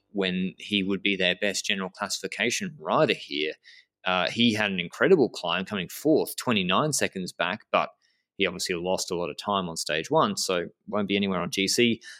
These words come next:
Bala fifth, twenty-nine seconds apparently with that puncture. Then Fuglsang, Ciccone, who we rarely saw, actually leapfrogged, says Ciccone, uh, Evenepoel seventh, and Evenepoel eighth, with Luis Leon Sanchez ninth and David de la Cruz tenth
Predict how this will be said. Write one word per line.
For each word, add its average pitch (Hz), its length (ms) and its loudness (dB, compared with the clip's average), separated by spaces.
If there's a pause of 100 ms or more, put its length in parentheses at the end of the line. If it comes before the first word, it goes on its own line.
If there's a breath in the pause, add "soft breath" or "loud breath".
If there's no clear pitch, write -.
Bala 131 380 4
fifth, 139 380 6
twenty-nine 123 360 4
seconds 113 280 2
apparently 104 320 0
with 98 120 -2
that 92 180 0
puncture. 101 340 2
Then 98 180 4
Fuglsang, 113 600 6
Ciccone, 131 520 4
who 110 120 2
we 104 120 6
rarely 120 360 6
saw, 143 500 8 (360 loud breath)
actually - 380 2 (120)
leapfrogged, 101 720 4 (360 soft breath)
says - 220 -2
Ciccone, - 300 -10 (100)
uh, 104 300 4 (100)
Evenepoel 113 580 4
seventh, 120 460 4
and 104 100 2
Evenepoel 120 500 4
eighth, 95 200 2 (160)
with 104 160 0
Luis 107 280 4
Leon 101 200 0
Sanchez 95 420 0
ninth 92 340 -2
and 160 160 -6
David 92 240 -6
de 95 80 2
la 92 100 0
Cruz 92 440 0 (400 soft breath)
tenth 92 340 -4